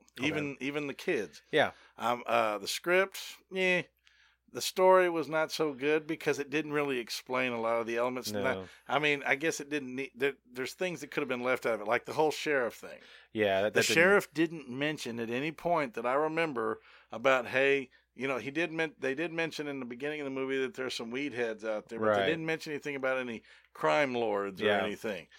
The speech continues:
Speaker 2: So these two bozos that showed up, you know, with flexing all their muscle and being stupid, they really didn't have any place in the movie 'cause it wasn't explained.
Speaker 1: Yeah.
Speaker 2: I'm willing to overlook that.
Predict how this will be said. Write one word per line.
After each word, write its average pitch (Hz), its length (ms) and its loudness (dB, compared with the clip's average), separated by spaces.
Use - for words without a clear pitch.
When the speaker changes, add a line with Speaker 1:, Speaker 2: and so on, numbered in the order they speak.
Speaker 2:
So 117 440 6
these 147 220 -4
two 165 220 -2
bozos 135 520 4
that 120 120 -16
showed 127 340 -2
up, 123 320 -2
you 120 120 -12
know, 110 260 -4
with 117 240 -14
flexing 143 380 -4
all 135 160 0
their 120 120 -2
muscle 123 460 -2
and 110 180 -8
being 123 240 -4
stupid, 139 520 -4
they 123 120 -4
really 156 200 2
didn't 143 200 -2
have 127 240 -2
any 120 120 -6
place 135 380 0
in 113 60 -10
the 110 60 -8
movie 113 260 -6
'cause 110 200 -6
it 117 80 -6
wasn't 107 300 -6
explained. 95 500 -8
Speaker 1:
Yeah. 92 240 0
Speaker 2:
I'm 139 300 0
willing 139 300 0
to 127 40 -2
overlook 127 560 -2
that. 85 260 -12